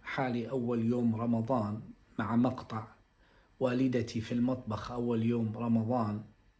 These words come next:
كلها سخرية. والدي في أول يوم رمضان وهو راجع من العمل، هذا مما لا ينبغي للمسلم أن يفعله، فليتق الله في نفسه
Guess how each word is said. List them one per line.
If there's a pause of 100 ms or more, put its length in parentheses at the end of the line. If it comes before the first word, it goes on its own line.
(960)
كلها
سخرية.
والدي (1000)
في
أول
يوم
رمضان
وهو
راجع
من
العمل، (1160)
هذا
مما
لا
ينبغي
للمسلم (1080)
أن
يفعله، (840)
فليتق
الله
في
نفسه